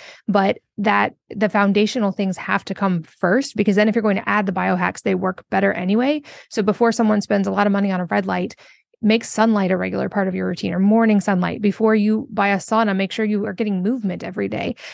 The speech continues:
Before you're buying some expensive devices, make sure your sleep's dialed in. And then all of those things are gonna work better anyway. I know you also have a great approach to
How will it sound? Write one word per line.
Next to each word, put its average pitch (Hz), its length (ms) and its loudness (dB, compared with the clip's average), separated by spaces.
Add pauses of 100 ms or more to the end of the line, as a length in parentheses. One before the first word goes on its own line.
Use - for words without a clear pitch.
Before 220 220 4
you're 226 100 4
buying 208 240 4
some 214 280 2
expensive 214 440 0
devices, 202 480 0
make 208 160 -2
sure 262 100 -6
your 247 120 -2
sleep's - 360 -6
dialed 180 320 -4
in. 180 220 -2 (240)
And 214 140 4
then 208 100 4
all 214 160 4
of 208 80 0
those 208 160 2
things 208 200 2
are 202 60 0
gonna 185 200 0
work 185 280 -2
better 202 220 2
anyway. 220 480 0 (240)
I 208 140 0
know 220 100 4
you 247 180 2
also 226 220 0
have 202 100 -2
a 190 60 -4
great 208 240 -2
approach 202 480 -4
to 214 460 2